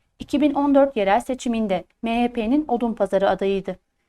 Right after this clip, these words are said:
Edizgil aldığı elli bin oyla dikkatleri üstüne çekmişti. Düzenlenen törende konuşan İYİ Parti Milletvekili Arslan Kabukçuoğlu, "Beş yıl önce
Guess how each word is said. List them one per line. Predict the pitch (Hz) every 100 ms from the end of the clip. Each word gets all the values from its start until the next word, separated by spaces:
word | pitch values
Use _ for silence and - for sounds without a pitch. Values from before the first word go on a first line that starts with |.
| _ _ -
Edizgil | 285 311 302 285 294
aldığı | 226 220 254
elli | 254 196 202 240
bin | 254 254
oyla | 214 196 175 - -
dikkatleri | 247 240 220 226 285
üstüne | 285 - 247
çekmişti. | 226 214 - 202 - 190 - _ - - - _
Düzenlenen | 294 285 311 302 311 311 294
törende | 247 202 196 233
konuşan | 262 233 - 196 165 - _
İYİ | 277 302
Parti | 302 294 285
Milletvekili | 269 233 220 226 226 226 233
Arslan | 196 190 208 208
Kabukçuoğlu, | 202 175 - - 262 214 180 - _ - - -
"Beş | 320 320 320
yıl | 277
önce | 262 233 185